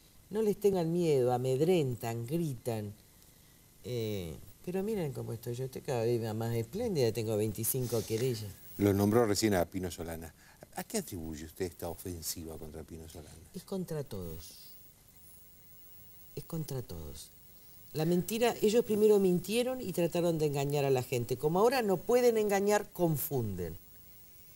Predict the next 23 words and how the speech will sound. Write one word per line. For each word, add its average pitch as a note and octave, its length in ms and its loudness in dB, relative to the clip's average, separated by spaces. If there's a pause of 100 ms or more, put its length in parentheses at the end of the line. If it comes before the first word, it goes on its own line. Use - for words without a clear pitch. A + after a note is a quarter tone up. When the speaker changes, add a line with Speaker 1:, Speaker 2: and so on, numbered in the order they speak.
(300)
Speaker 1:
Como F3 240 4
la F3+ 120 6
gente, - 380 -6
según G#3 320 4
las G3+ 180 2
encuestas, F#3 520 0
rechaza F#3+ 520 2
la D#3+ 180 2
confrontación. C#3 1000 -2 (840)
Miren, F3 240 -2
yo E3 100 -2
he A#3+ 60 -2
tenido F3 380 -4
que C#3+ 100 -2
luchar C3+ 320 -2
todos C#3 260 -6
estos C3 260 -4
años A#3 500 -2 (240)
perdiendo C3+ 420 0
imagen, C3 480 -4
porque A2 240 -14
la A2 120 -10
gente F3 580 -6